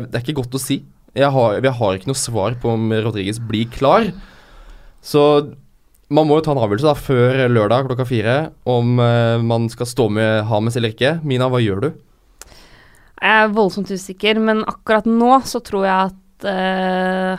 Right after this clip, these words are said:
Speaker 2: James ryker for, for eksempel Modric.
Speaker 1: Mm.
Speaker 2: Akkurat nå. Når treneren er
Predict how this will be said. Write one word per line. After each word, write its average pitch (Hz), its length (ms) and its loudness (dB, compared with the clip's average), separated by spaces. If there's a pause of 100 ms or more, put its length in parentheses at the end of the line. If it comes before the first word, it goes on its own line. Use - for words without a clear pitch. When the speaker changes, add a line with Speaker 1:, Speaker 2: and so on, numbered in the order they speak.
Speaker 2:
James 180 880 -6 (460)
ryker 185 600 -10
for, 185 260 -10 (140)
for - 100 -18
eksempel - 500 -16
Modric. - 640 -14 (240)
Speaker 1:
Mm. 113 200 -2 (500)
Speaker 2:
Akkurat 190 500 -8
nå. 185 240 -10
Når 214 280 0 (240)
treneren 196 380 -4
er 190 40 -4